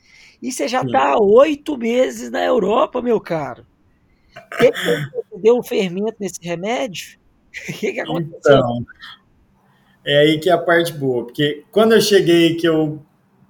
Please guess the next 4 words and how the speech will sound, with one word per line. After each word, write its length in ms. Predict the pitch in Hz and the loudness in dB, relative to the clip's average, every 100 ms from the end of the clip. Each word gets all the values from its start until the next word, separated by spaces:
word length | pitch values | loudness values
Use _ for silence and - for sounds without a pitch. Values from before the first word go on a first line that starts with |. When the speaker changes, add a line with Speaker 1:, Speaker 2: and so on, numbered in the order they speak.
| - | -4
Speaker 2:
tá, 560 | 135 120 117 123 - _ _ _ - _ | 0 2 0 -4 -16 _ _ _ -20 _
passou 460 | 143 156 - 175 170 | 4 4 4 2 2
aquela, 600 | 170 175 165 160 147 131 - - - _ _ _ _ _ _ | 2 2 4 6 4 2 -6 -20 -20 _ _ _ _ _ _
nossa, 760 | 147 160 151 - 139 117 120 | 2 6 6 4 -2 -2 -2